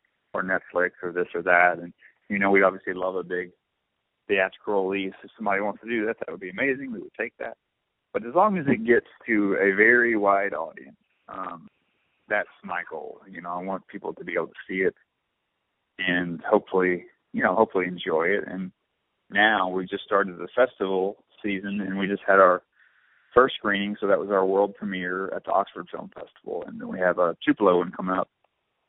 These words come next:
on March fifteenth that we have set up to have kind of as a big celebration of the film with,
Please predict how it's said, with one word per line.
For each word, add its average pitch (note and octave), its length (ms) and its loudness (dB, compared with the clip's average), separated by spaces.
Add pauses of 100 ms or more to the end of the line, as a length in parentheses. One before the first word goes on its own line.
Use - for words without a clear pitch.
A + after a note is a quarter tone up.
(140)
on G2 120 -2
March F#2+ 300 0
fifteenth G#2 480 -2
that - 80 -6
we F2 100 -2
have E2+ 220 2
set F#2 100 0
up F2+ 140 2
to F2 80 -6
have F2 220 -2
kind F2+ 260 0
of E2+ 80 -10
as F2 40 -6
a E2 40 -10
big E2+ 340 -4 (920)
celebration A#2 540 4
of G#2 100 -6
the G#2 120 -10
film G#2+ 300 -4
with, G2 200 -4